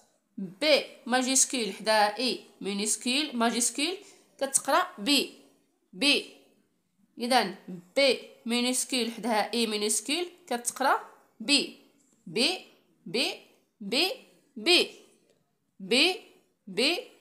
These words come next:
بي، بي. إذا عندنا ثلاثة ديال الحركات اللي قريت لكم هذا النهار، ثلاثة د الحركات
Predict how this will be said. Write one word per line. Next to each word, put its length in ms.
بي، 380
بي. 340
إذا 120
عندنا 220
ثلاثة 300
ديال 180
الحركات 840
اللي 120
قريت 300
لكم 220
هذا 140
النهار، 280
ثلاثة 300
د 40
الحركات 600